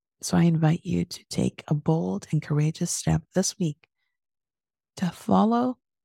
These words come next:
the desire of your heart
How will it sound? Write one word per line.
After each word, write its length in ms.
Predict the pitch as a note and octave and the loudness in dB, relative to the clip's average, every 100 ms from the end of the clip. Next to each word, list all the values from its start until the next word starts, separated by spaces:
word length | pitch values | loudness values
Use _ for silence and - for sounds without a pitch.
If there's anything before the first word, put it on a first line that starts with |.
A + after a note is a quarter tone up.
| _ _ _ _ _ _ _ _ _ _ | _ _ _ _ _ _ _ _ _ _
the 80 | D#3 | 2
desire 580 | D#3 D3 E3 F#3 G3 A3+ | 4 6 4 0 -2 -2
of 220 | F3+ F3+ | -2 -2
your 120 | F3 | -4
heart 400 | E3+ - D3 - | -6 -8 -10 -10